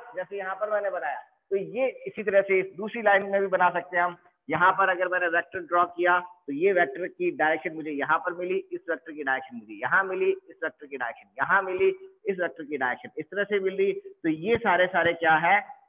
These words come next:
मेरा vectors को मैंने denote कर दिया, ये सारे सारे vectors हो गए। कल जो किया था, कल और आज वाले में सिर्फ इतना सा फर्क है, कल मेरे पास में सिर्फ और सिर्फ points थे,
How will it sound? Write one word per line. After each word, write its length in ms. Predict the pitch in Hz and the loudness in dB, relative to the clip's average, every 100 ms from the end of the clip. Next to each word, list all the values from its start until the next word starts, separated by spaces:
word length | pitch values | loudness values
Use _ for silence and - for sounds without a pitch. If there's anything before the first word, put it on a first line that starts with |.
| - | -4
मेरा 320 | 147 165 196 196 - - | 0 4 4 2 -6 -8
vectors 440 | 131 175 - 208 170 214 | -2 -2 0 -2 -2 -2
को 120 | 208 | 0
मैंने 200 | 180 175 | 0 0
denote 340 | 160 156 143 | -4 -6 -6
कर 140 | 131 113 | -6 -6
दिया, 240 | _ - _ 208 | _ -20 _ -4
ये 40 | |
सारे 240 | 233 240 247 | 2 2 4
सारे 180 | 240 226 | 2 2
vectors 380 | 220 233 233 | 2 2 -2
हो 80 | 175 | 0
गए। 120 | 135 - - _ _ _ _ _ | -4 -4 -10 _ _ _ _ _
कल 200 | - 311 | 6 6
जो 160 | 247 202 | 6 2
किया 260 | 214 214 196 | 4 2 4
था, 200 | 156 110 - _ 220 | 0 -2 -6 _ 0
कल 160 | 247 | 2
और 140 | 262 226 | 4 4
आज 220 | 214 220 | 4 6
वाले 180 | 226 233 | 4 4
में 60 | |
सिर्फ 280 | 226 277 269 | 0 2 2
इतना 240 | 220 - 214 | 2 0 2
सा 120 | 208 202 | 2 0
फर्क 320 | 165 170 220 | -2 -2 -2
है, 100 | 254 - | -4 2
कल 160 | 214 240 | 2 2
मेरे 260 | 214 208 208 | 2 0 2
पास 260 | 190 185 202 | 2 2 0
में 100 | 233 | -6
सिर्फ 640 | 233 _ _ _ 262 277 247 | -6 _ _ _ 4 4 2
और 100 | 208 | -2
सिर्फ 260 | - 254 247 - - - 208 | 4 4 2 -12 -16 -6 4
points 340 | 226 262 - - | 4 4 0 -4
थे, 140 | 208 | -2